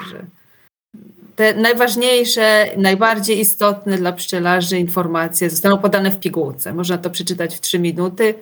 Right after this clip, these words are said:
a jeżeli jest rzeczywiście wtedy jakaś potrzeba pogłębienia tematu, no to właśnie można sięgnąć do publikacji albo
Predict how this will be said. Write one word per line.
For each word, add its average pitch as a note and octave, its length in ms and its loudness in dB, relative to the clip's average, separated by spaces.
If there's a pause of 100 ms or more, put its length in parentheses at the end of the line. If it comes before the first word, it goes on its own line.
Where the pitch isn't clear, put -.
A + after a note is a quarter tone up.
(380)
a F#3+ 140 2
jeżeli G#3+ 480 4
jest G3+ 200 2
rzeczywiście G3 520 0
wtedy G3 300 2
jakaś F#3 360 0
potrzeba F3+ 520 0
pogłębienia F#3+ 600 2
tematu, E3 500 0
no F4+ 120 2
to C4 120 -2
właśnie G3+ 280 0
można G3+ 280 2
sięgnąć G3 320 4
do F3+ 80 0
publikacji E3+ 760 0
albo F3 480 2